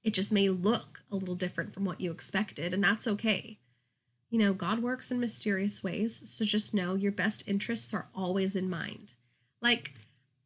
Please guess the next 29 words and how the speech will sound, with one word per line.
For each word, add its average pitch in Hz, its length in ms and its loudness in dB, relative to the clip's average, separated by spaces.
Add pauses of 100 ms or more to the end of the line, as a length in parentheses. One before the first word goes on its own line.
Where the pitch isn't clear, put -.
I 226 280 6
had 202 680 4
a 247 60 2
picture 220 300 0
of 214 80 2
a 208 140 0
house - 480 -4 (360)
I 202 80 2
liked 180 640 -2 (140)
pasted 202 500 0
to - 140 0
my 208 100 4
vision 185 240 0
board. 202 320 -2 (720)
I 208 60 6
even 214 480 6
had 196 300 2
the 196 60 0
city 202 320 2
picked 196 300 -2
out 175 340 -2
where 185 320 -2
we 175 140 0
were - 240 6
going 196 120 0
to 208 100 -2
buy 160 140 2
a - 20 2
home. 226 460 0